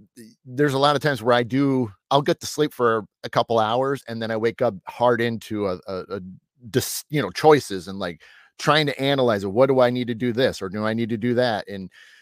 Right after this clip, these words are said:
um, and then I try to play the, the, the game. I like to s-, I like to role play it out to see where, you know, how would this would look this way and how it would look if I go this way. And so it's a crazy, um,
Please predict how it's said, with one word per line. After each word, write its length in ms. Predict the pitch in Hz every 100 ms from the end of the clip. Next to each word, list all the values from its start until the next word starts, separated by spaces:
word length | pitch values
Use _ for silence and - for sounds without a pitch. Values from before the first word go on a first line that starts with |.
| _
um, 300 | 104 95 92 120
and 120 | 127
then 100 | 143
I 80 | 139
try 200 | - 135
to 100 | 110
play 420 | - 143 147 135
the, 340 | 120 113 98 90
the, 280 | 110 101 - _
the 80 | 117
game. 280 | 98 120 117
I 100 | 110
like 180 | 113 107
to 100 | 107
s-, 140 | - -
I 140 | 113
like 180 | 98 110
to 100 | -
role 280 | 90 110 135
play 320 | - 113 98
it 120 | 101 107
out 320 | 110 95 87
to 100 | -
see 320 | 95 - 131 127
where, 680 | 113 117 117 113 110 104 - _
you 160 | 131 123
know, 360 | 101 92 90 82 _ _ _
how 200 | - 131
would 140 | 131 117
this 160 | 123
would 100 | 123
look 180 | 113 113
this 220 | - 113 -
way 180 | 87
and 100 | 78
how 240 | 80 113 120
it 100 | 113
would 120 | 117
look 160 | 123 120
if 100 | 107
I 80 |
go 140 | 117 127
this 260 | 151 -
way. 180 | 101 82
And 100 | 85
so 160 | - 110
it's 160 | 113
a 100 | 104
crazy, 680 | 95 - 117 117 107 95 90 - - - _ _ _
um, 360 | 107 90 80